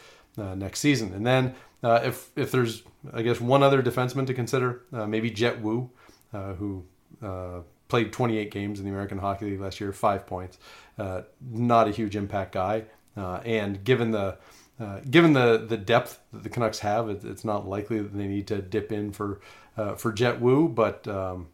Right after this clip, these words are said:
i-, if things start going sideways, <laughs> they need to, uh, they need to remodel that blue line.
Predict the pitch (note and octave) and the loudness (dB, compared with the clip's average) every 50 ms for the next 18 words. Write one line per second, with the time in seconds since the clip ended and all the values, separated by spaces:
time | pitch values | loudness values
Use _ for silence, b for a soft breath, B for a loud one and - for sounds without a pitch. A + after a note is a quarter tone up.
0 | _ _ _ _ - A2 G#2+ G#2 A2+ A2 - B2+ A#2+ A2 - - A#2+ G#2+ G#2 A2 | _ _ _ _ -4 -4 -2 -2 -2 -2 0 0 0 0 0 2 0 0 2 0
1 | G#2+ G2+ G2 - - A2+ A2 G#2+ G2+ G2+ G2+ G2 F2 F#2+ F2 A#2+ A#2 G#2 G2+ - | -4 -4 -4 0 2 2 2 2 2 -2 -4 -4 -4 -6 -4 -4 -4 -4 -4 -2
2 | A#2 A2 G#2+ G#2 G#2 G2+ G2 F#2+ - B B B B B B B B2+ A#2+ A#2+ A#2 | -2 -2 0 0 -2 -4 -4 -6 -10 B B B B B B B 0 0 2 0
3 | A2+ - A#2+ A2 G2+ - - B2+ C3+ C3+ B2+ A#2 A2+ A2+ A#2 A2 G2+ A2 G#2 G2+ | 0 0 -2 -2 -2 -2 0 2 4 4 6 8 6 8 6 6 4 4 2 2
4 | G2+ A2+ A#2 A2+ G#2 F#2+ F2+ F2 F2 | 0 0 0 0 0 -2 -4 -8 -12